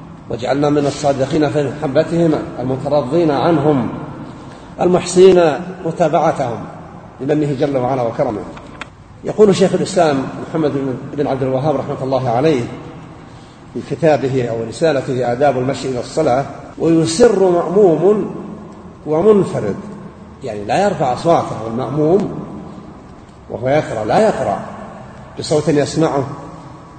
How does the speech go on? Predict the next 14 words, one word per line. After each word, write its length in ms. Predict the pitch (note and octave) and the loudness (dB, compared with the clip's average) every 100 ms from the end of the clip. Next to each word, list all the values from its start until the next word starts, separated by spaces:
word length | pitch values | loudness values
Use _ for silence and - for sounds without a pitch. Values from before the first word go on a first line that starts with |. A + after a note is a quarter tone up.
| - | -12
من 140 | C3 B2 | -10 0
حوله، 380 | F#3 D3 A2+ F2+ - - - - - - - - - - - - - | 2 2 0 -4 -8 -16 -18 -18 -18 -20 -20 -20 -20 -20 -20 -20 -10
والمنفرد 640 | C3 F3+ A3 B3 A3+ A3+ G#3+ - | 2 4 6 4 4 0 -2 0
كذلك، 440 | G#3+ A3+ A#2+ G#2 - - - - - - - - - - - | 2 2 0 -4 -12 -16 -18 -20 -20 -20 -20 -20 -20 -20 -10
<clears throat> 440 | - - - F#3+ | -6 -4 -2 2
لكن 320 | G3+ G3 F#3+ | 2 2 2
لا 240 | F#3+ C4 - - - - - - - - - - - - | 4 2 -4 -12 -14 -16 -18 -20 -20 -20 -20 -20 -18 -8
يصلي 420 | D3+ - A#3 F#3 | -4 2 4 6
بدون 340 | E3 D#3+ E3 | 6 6 4
قراءة، 600 | D#3+ D#3+ D3 F3 C#3+ B2+ | 2 0 4 4 4 0
لا 160 | B2 C#3+ | -2 0
بد 200 | G3 D#3 | 0 0
من 160 | D#3 C#3 | 0 -2
إخراج 440 | C3+ B2 F3+ E3+ | -4 -2 2 2